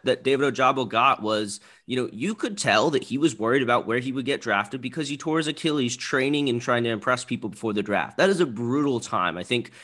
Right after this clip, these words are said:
th-, the only ti-, thing that can compare to that is playing in the college football playoffs and getting injured because you're trying to win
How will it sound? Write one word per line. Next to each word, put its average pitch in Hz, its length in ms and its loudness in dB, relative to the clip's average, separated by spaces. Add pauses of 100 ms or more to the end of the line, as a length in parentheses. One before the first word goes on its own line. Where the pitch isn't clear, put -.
(140)
th-, 104 380 -8
the 127 120 2
only 160 200 4
ti-, 143 260 0
thing 139 140 0
that 123 120 0
can 117 200 -4
compare 131 400 0
to 120 80 0
that 107 220 2
is 101 120 -4
playing 110 280 -4
in 104 60 -4
the 104 60 -6
college 107 240 2
football 104 300 -4
playoffs 127 340 4
and 104 100 -8
getting 90 200 -6
injured 90 320 -8
because 92 280 -6
you're 98 80 -6
trying 101 180 -4
to 95 60 -2
win 95 300 -2